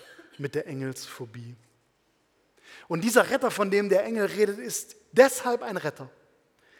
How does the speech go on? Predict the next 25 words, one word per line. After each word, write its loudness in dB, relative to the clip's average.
weil 4
wir -4
in -6
der 2
größten -2
Angstsituation -12
mit -8
ihm -10
rechnen -14
können. -20
Ich -6
sag 0
dir -8
mal -10
was. -16
Das -10
Göttliche, -4
das -10
ist -10
auch -10
in -10
deinem -8
Leben -12
zu -16
finden. -16